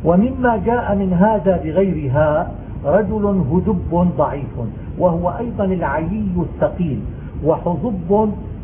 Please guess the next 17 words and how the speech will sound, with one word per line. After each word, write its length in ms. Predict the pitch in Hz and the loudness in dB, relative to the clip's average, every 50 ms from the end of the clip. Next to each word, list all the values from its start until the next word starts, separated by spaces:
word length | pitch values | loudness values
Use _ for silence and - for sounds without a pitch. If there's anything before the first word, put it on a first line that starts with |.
| - - | -4 -2
قصير 640 | 170 170 - - - 233 240 233 220 214 214 208 190 | -2 -2 -2 -4 -4 -2 0 2 2 2 2 0 0
عظيم 460 | 151 156 156 - 190 214 202 170 165 | -2 -2 -2 -2 -2 -2 0 0 -2
البطن، 520 | 160 147 127 175 170 165 - 131 131 127 120 - - - - - - | -2 -2 0 -2 -2 -2 -4 -4 -4 -4 -6 -6 -8 -10 -10 -8 -2
وعرد 600 | 139 156 160 - 160 170 180 220 226 185 175 165 208 | 0 0 0 0 0 0 0 0 -2 -2 0 0 2
غليظ 880 | 208 214 202 190 135 147 147 156 175 196 208 202 - 214 214 214 208 185 - - | 2 2 0 0 0 0 0 2 2 2 2 2 2 2 4 4 2 2 0 0
شديد، 440 | - 160 135 180 202 202 170 135 117 117 123 | 0 2 2 4 4 4 2 2 0 0 0
وكذلك 600 | 143 135 - 151 139 139 180 185 175 - - - | 0 0 2 -2 0 2 2 2 2 0 -2 -4
القمد، 800 | 165 156 135 - - 175 175 170 185 220 190 156 127 120 135 123 - - - - - - - - - 131 | -4 -4 -6 -6 -4 0 2 2 4 2 2 0 -4 -4 -6 -6 -8 -10 -12 -12 -12 -12 -12 -8 0 2
وعتل 720 | 151 160 220 202 196 - - 262 269 247 226 220 214 214 202 - - | 2 2 2 2 0 -2 -2 -2 -2 0 2 4 4 2 2 0 0
أكول 360 | 175 175 - - 226 233 214 | -2 -2 0 -2 -2 2 4
منوع، 640 | 196 190 185 175 170 175 170 180 208 202 165 - - - - - - - - - | 4 4 4 4 2 2 2 2 4 2 2 0 -2 -6 -8 -8 -8 -8 -4 0
وعمد 840 | 131 165 160 147 151 180 180 180 226 247 190 170 - 214 214 208 190 - - | 2 2 2 2 0 0 2 2 0 0 -4 -2 0 0 2 2 0 2 2
ضخم 400 | 185 185 185 - 185 185 190 180 180 | 2 2 2 -2 -2 -2 -2 -2 -2
طويل، 420 | - 175 180 196 220 226 208 165 131 120 - - - - - - 117 | -2 -2 0 -2 -2 -4 -4 -4 -4 -6 -8 -8 -10 -10 -8 -4 2
والمتل 1000 | 147 185 196 185 175 165 165 175 165 - - 233 247 226 202 180 175 185 185 190 180 - | 2 2 4 4 0 0 0 -2 -4 -4 -4 -4 -4 -2 -2 2 2 2 2 2 0 0
العرق 540 | 156 156 151 147 135 165 214 196 185 - - | -2 0 0 0 0 0 0 -2 -2 -2 -2
الذي 500 | 170 160 147 175 196 185 160 170 156 131 | -2 0 2 2 2 2 0 -2 -4 -4